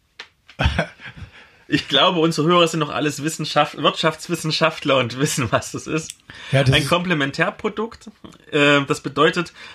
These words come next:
Speaker 2: du hast ein Produkt, was du benötigst, um ein anderes Produkt zu betreiben. Also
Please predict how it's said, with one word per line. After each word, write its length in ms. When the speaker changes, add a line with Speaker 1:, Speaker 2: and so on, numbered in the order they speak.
Speaker 2:
du 140
hast 180
ein 160
Produkt, 440
was 160
du 100
benötigst, 560
um 100
ein 140
anderes 380
Produkt 360
zu 140
betreiben. 680
Also 360